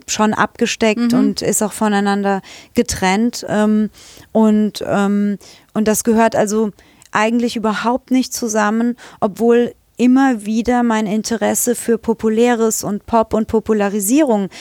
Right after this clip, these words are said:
Speaker 1: zum Ausdruck kommt in all meinen Forschungsfeldern, aber immer auf ganz unterschiedliche Weise,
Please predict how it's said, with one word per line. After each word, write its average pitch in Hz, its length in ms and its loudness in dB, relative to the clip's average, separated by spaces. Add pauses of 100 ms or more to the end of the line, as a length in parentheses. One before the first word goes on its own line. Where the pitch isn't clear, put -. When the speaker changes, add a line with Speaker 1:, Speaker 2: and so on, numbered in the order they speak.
(120)
Speaker 1:
zum 226 200 0
Ausdruck 185 420 0
kommt 208 380 -2
in 113 120 2
all 233 200 2
meinen 202 260 2
Forschungsfeldern, 190 840 -2
aber 196 160 -2
immer 202 200 0
auf 202 140 -4
ganz 202 220 -4
unterschiedliche 185 720 -6
Weise, 185 400 0